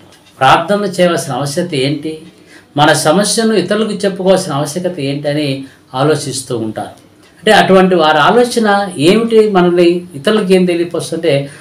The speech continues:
అసలు దేవుడు ఉన్నాడా? ఈ విధమైన మాటలు మాట్లాడుతున్నప్పటికీ కూడా దేవుడు ఇతన్ని చూస్తూ ఉన్నాడే తప్ప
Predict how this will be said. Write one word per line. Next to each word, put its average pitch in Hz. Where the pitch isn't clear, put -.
అసలు 156
దేవుడు 135
ఉన్నాడా? 170
ఈ 185
విధమైన 240
మాటలు 185
మాట్లాడుతున్నప్పటికీ 190
కూడా 180
దేవుడు 226
ఇతన్ని 202
చూస్తూ 180
ఉన్నాడే 170
తప్ప 143